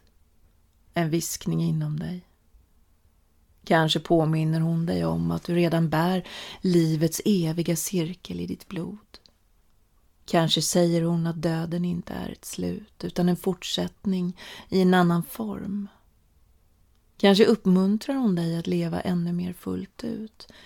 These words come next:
med mindre rädsla och med mer kärlek.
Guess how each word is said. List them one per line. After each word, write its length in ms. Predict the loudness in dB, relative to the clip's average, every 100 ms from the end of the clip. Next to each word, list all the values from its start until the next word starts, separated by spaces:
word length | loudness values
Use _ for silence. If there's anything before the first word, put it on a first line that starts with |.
| -16 -2
med 140 | 2
mindre 600 | 4 4 4 4 2 0
rädsla 720 | 0 -4 -6 -8 -10 -8 -10 -10
och 340 | -16 -20 _ -2
med 160 | 0
mer 600 | 0 -2 -2 -4 -8 -12 -14
kärlek. 1120 | -8 -6 -6 -6 -10 -16 -18 _ _ _ -20